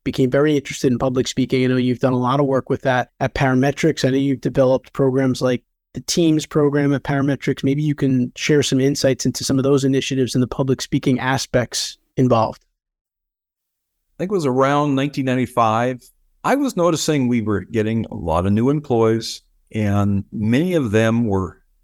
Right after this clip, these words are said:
Speaker 2: having difficulty, whether it was in front of a city council, going in an interview, of really relaying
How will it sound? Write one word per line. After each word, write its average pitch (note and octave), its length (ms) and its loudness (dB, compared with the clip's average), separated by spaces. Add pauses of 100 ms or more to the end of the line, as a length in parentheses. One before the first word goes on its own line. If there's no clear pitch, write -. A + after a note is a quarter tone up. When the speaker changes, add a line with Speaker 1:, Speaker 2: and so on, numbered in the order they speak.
(100)
Speaker 2:
having F3+ 580 -6
difficulty, G2+ 800 0
whether G#2 260 2
it F#2+ 100 0
was E2+ 180 -4
in E2+ 140 -2
front G2+ 220 0
of F2 80 0
a D#2+ 80 0
city D#2 260 -2
council, D3 760 -2 (540)
going E2+ 300 0
in E2 120 -4
an C#2 80 -8
interview, A2 720 2 (420)
of F#2 440 -2 (280)
really A#2+ 460 0
relaying G#2 920 2